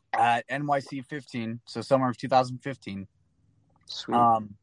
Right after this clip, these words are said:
Speaker 1: I pursued that calling by going to Mount Vernon Nazarene University. Just graduated. I think it was the last week of April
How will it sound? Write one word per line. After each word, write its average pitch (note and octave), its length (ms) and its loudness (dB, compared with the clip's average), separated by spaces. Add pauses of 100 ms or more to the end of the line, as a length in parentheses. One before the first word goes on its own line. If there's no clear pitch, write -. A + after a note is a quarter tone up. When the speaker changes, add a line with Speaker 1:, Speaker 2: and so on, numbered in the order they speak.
(380)
Speaker 1:
I C3 440 0 (520)
pursued F3 300 -2
that F#3 200 8
calling G3 360 6
by D3+ 140 4
going D#3+ 360 0
to - 100 -12
Mount D3 340 -4
Vernon D3 220 -6
Nazarene C#3+ 460 -2
University. B2+ 580 -4
Just C3 340 -6
graduated. C#3+ 920 6
I - 1300 -20
think F3 200 0
it F#3+ 60 6
was E3 320 6 (680)
the C#3+ 200 0
last B2+ 420 4
week C#3+ 180 -2
of C#3+ 200 0
April D3 420 0